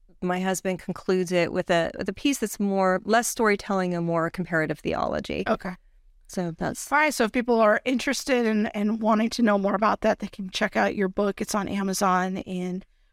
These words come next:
Speaker 2: find out more about your story. I think as we're wrapping up here, what advice would you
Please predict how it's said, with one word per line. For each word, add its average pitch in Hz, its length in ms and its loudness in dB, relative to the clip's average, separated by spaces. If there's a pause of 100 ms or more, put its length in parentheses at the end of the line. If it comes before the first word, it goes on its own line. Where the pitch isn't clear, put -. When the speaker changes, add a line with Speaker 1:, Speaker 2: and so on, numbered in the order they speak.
Speaker 2:
find 202 200 2
out 208 120 2
more 196 140 2
about 202 280 2
your 208 120 0
story. 208 640 2 (1080)
I 254 80 4
think 311 460 2 (100)
as 247 220 2
we're 208 380 2 (120)
wrapping 214 460 2
up 202 180 2
here, 196 420 2 (140)
what 359 180 2
advice 202 460 2
would - 200 -6
you 196 140 -2